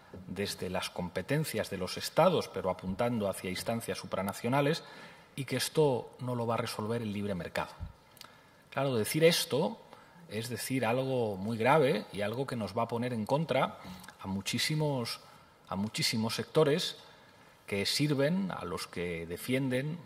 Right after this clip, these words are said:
las bondades del funcionamiento del libre mercado, y hay que decir claramente que el libre mercado no tiene ninguna capacidad para resolver los problemas del cambio climático, al contrario,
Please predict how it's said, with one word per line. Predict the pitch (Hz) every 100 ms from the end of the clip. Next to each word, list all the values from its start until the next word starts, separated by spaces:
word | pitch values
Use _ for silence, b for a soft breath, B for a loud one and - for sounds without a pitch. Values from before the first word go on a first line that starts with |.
| - -
las | 90 85 82 - - B B B -
bondades | 87 87 92 135 135 143 139 120
del | 107 95 90
funcionamiento | - 95 - 98 95 107 117 117 120 110 B B B B -
del | 98
libre | 104 113 107
mercado, | 107 110 143 139 180 - - -
y | 104
hay | 113
que | 123
decir | 110 - 117
claramente | 113 113 110 123 127 117
que | 113 104 -
el | 98
libre | 110 110
mercado | 107 107 113 110
no | 107 104
tiene | 113 104 101 104 110
ninguna | 101 101 110 98
capacidad | 95 - - 104 101
para | 95 92
resolver | 95 - 101 101
los | 95
problemas | - 95 104 95
del | 95
cambio | - 101 98
climático, | - 101 110 - -
al | 104
contrario, | 98 101 120 113